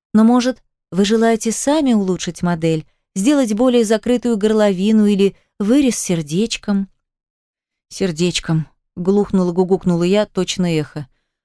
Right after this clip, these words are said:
«Легко устроить». Зелфа взмахнула пальцем, и платье на наших глазах трансформировалось. Изысканный и аккуратный вырез лодочкой зашевелился,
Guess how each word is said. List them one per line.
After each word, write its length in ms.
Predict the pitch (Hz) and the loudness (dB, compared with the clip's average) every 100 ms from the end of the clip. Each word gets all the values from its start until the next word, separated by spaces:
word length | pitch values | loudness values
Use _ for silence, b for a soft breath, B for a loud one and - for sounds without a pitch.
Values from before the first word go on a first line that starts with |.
| - | 0
«Легко 380 | 214 208 - 311 | 0 2 2 4
устроить». 680 | 311 - 320 285 175 - - _ _ | 2 -2 0 2 0 -4 -18 _ _
Зелфа 520 | 165 165 262 254 247 | -4 2 2 2 -2
взмахнула 600 | 208 180 196 - 208 202 | -2 0 0 0 2 2
пальцем, 580 | 190 269 285 - 240 214 _ _ | 2 2 2 0 -2 -2 _ _
и 100 | - | -4
платье 480 | 233 240 294 339 262 | -2 2 2 2 2
на 140 | 233 | 2
наших 280 | 233 240 233 | 2 0 0
глазах 460 | 202 208 214 285 - _ | 2 2 2 0 -2 _
трансформировалось. 1040 | - 226 220 240 220 202 165 156 151 - - _ _ _ _ _ | -2 0 0 0 2 0 0 -2 -4 -8 -14 _ _ _ _ _
Изысканный 760 | - 208 185 285 302 - 240 240 | -2 0 2 0 0 0 2 2
и 140 | - | 0
аккуратный 560 | 214 208 214 220 202 202 | -2 0 0 0 0 0
вырез 360 | 190 208 190 - | 2 0 0 0
лодочкой 500 | 214 285 240 - 220 | 0 0 -2 -2 -2
зашевелился, 840 | 185 - 160 160 156 160 - 285 | -2 0 -2 0 0 0 0 -2